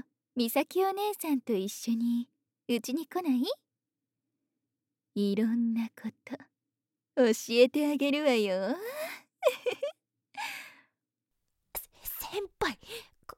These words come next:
Speaker 2: これまずいですって。後で問題にでもなったらどうするんですか？
Speaker 1: いいの、美咲。部長に受けたセクハラまがいのストレス、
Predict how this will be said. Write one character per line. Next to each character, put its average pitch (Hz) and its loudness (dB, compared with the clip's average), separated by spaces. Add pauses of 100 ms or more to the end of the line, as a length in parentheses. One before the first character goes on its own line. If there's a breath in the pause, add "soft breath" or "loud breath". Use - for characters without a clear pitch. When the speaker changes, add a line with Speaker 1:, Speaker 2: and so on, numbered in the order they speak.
(140)
Speaker 2:
こ - -12
れ - -10
ま 233 -16 (180)
ず - -2 (100)
い - -8
で 339 0
す - -4
っ - -12
て。 - -18 (720 loud breath)
後 349 2
で 240 0
問 294 -6
題 427 0
に 453 -2
で 381 2
も 240 -6
な 247 -4
っ - -8
た - -2
ら 226 -6
ど - -2
う - -20 (200)
す - -4
る 415 4
ん 285 -8
で - -12
す - -8
か？ - -8 (1160 loud breath)
Speaker 1:
い 247 6 (280)
い - 2
の、 294 6
美 214 2
咲。 240 -4 (540 soft breath)
部 208 -6
長 190 -12
に 226 4
受 - 4
け - -12
た - -12
セ - -12
ク 262 6
ハ 262 4
ラ 233 6
ま 254 8
が 233 -4
い 190 -10
の 185 -16
ス - -8
ト 294 2
レ 254 4
ス、 - -4